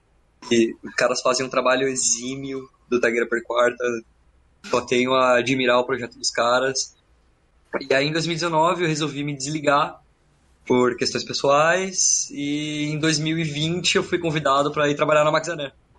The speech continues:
como conteudista. Sempre fui publicitário de, de profissão.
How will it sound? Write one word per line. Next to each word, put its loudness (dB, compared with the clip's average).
como 0
conteudista. 0
Sempre -4
fui -2
publicitário 0
de, -10
de -20
profissão. -2